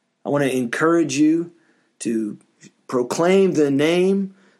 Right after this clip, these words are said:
of Jesus this Easter season.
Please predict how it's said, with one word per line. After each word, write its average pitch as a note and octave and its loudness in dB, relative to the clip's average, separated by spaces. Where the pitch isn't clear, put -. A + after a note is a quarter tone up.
of A#2+ -6
Jesus G3 -2
this - -2
Easter F3+ 0
season. G#3 -2